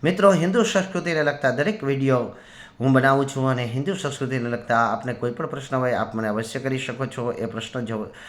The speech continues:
નો જવાબ દેવાનો હું અવશ્ય પ્રયાસ કરીશ અને સંતોષકારક જ જવાબ હું આપને આપીશ. મિત્રો, અત્યારે ઘણા બધા પ્રશ્નો આવ્યા છે. એમાંથી એક પ્રશ્ન એવો છે કે એ વ્રત, જીવ્રત બાબાનું વ્રત ક્યારથી લેવાનું છે? બહેનોના ઘણા પ્રશ્નો છે, કારણ કે આ વખતે,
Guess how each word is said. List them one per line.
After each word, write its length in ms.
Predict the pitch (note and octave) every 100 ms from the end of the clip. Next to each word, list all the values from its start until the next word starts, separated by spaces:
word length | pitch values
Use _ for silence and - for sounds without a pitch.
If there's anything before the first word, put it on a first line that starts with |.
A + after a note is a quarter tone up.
| - -
નો 80 | B2
જવાબ 320 | C3+ D3+ D#3+
દેવાનો 320 | C3+ A#2+ G#2+
હું 160 | G#2+ A2
અવશ્ય 320 | A2 B2 D3
પ્રયાસ 360 | C#3+ C#3 C3+ -
કરીશ 320 | B2+ B2+ -
અને 300 | - B2 A#2+
સંતોષકારક 800 | A#2 A#2+ A#2+ F#3+ - D3 C3 B2
જ 180 | A#2+ G#2+
જવાબ 340 | A#2 A2+ G#2
હું 120 | A2
આપને 400 | A2 - E3+ A#3 - - - - _
આપીશ. 480 | A#2 - A#2+ - - - - - -
મિત્રો, 280 | D#3+ F#3 G#3
અત્યારે 420 | - D3+ G3+ F#3+
ઘણા 180 | D#3 E3+
બધા 180 | D#3 D3
પ્રશ્નો 280 | D3 C#3+
આવ્યા 240 | C3+ C3+ C3+
છે. 220 | C3+ C3
એમાંથી 320 | B2+ C#3+ C#3+
એક 140 | B2+ -
પ્રશ્ન 240 | A#2 B2+
એવો 220 | B2 B2
છે 200 | A#2+ A#2+
કે 140 | A2+ A2+
એ 40 |
વ્રત, 240 | B2+ F#3
જીવ્રત 340 | F#3 C3+ C3 B2
બાબાનું 480 | A#2+ A#2 A#2 A2+ A2
વ્રત 220 | A2 -
ક્યારથી 300 | A2+ A2+ C3
લેવાનું 360 | C3 B2+ B2
છે? 340 | A#2+ A#2+ A2+ -
બહેનોના 440 | G#2+ A2+ A#2 A2
ઘણા 280 | G2 G#2+ C3
પ્રશ્નો 360 | B2 A#2 A#2 A2
છે, 160 | A#2
કારણ 240 | A#2 A#2 A#2
કે 140 | A#2
આ 80 | A2
વખતે, 400 | G#2+ A#2+ A2